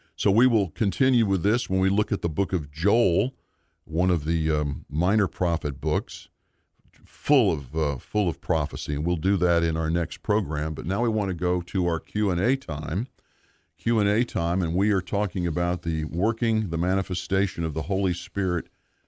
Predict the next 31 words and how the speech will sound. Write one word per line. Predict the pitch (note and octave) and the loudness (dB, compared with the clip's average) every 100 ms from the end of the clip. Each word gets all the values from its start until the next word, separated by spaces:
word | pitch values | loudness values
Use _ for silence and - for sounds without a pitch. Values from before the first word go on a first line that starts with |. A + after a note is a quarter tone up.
| - | -10
during | D#2+ G#2 A2 G2 | 0 2 4 2
the | F2 | -2
tribulation | - G2 F2+ F2+ G#2 - D#2+ | 0 0 2 2 0 -2 -6
period. | - D2+ D#2+ E2 | -4 -2 -2 0
And | E2+ | 0
we've | E2+ | 0
been | E2 | -2
pointing | D#2+ G#2 G2+ F#2+ | -2 -2 0 2
out | F2+ F2+ | 0 0
over | F2 | -2
the | D#2 | -2
last | E2 F2 F2+ - | -2 -2 -2 -4
number | D#2 F#2 F2+ D#2 | -2 0 0 -2
of | D2+ - _ _ _ _ _ _ | -6 -10 _ _ _ _ _ _
Q | - A#2 | 0 2
and | G2 | 4
A | G2 G#2+ | 2 0
portions | - F#2+ F2 D#2 D#2 | 0 -2 -2 -4 -4
of | E2 | -2
our | E2 | -2
programs | - A#2 B2+ E2+ D#2+ D#2 D#2+ - | -2 0 0 0 -2 0 -2 -2
that | E2+ - | -4 -4
the, | D2 - | -12 -12
the | D#2+ D2+ | -8 -4
Holy | A2 A2 G#2 | -2 0 -2
Spirit, | - - B2+ A#2+ E2+ E2 _ _ _ _ _ _ | -4 -6 -2 2 0 -2 _ _ _ _ _ _
um, | E2 D#2 D2+ D2+ - _ _ _ _ _ - | -4 -2 -2 -4 -8 _ _ _ _ _ -2
reprises, | G2 F#2+ - - A2+ C#3 C#3+ F2 D#2 E2+ E2 | 2 2 0 0 2 2 2 0 -2 -4 -2
if | E2 D#2 | -2 -2
you | D#2+ | -4
will, | D#2+ D2+ D2 E2 | -4 -4 -4 -4